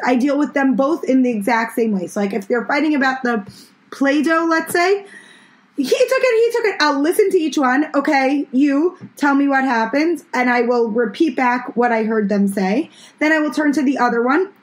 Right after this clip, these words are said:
Usually that one will try to interrupt the first one. They'll say, "One second, I'm listening to this one. I'm coming to listen to you."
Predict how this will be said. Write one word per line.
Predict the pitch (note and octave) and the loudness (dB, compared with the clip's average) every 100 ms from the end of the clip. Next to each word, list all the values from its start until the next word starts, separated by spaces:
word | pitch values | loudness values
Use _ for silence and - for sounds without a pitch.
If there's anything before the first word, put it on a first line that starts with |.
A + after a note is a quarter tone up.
| _ - | _ -4
Usually | B3+ F#4 G4 F4 D#4 C4+ | 2 4 2 0 0 0
that | C4+ C4 | 0 2
one | C#4 | 2
will | B3+ B3 | 0 0
try | C4 A#3+ | 0 0
to | |
interrupt | A#3 B3 B3+ A#3 - | 0 0 0 0 -2
the | G3+ | -2
first | A#3 C#4+ | -2 0
one. | F#4 | -2
They'll | - | 0
say, | C#4 | -2
"One | D#4+ G#4 | -2 0
second, | F4 D#4 D4 | -2 0 0
I'm | C4 | 0
listening | C4 D#4+ E4 D#4 | 0 0 -2 0
to | F4+ | -2
this | D#4 C#4 | -2 -2
one. | D4+ C#4+ | -2 0
I'm | A3+ | -2
coming | A3+ A3+ B3 | -2 -2 0
to | D4+ | 0
listen | D4+ D4+ D#4 | -2 -2 -2
to | E4 | 0
you." | C#4+ C4+ | -2 -2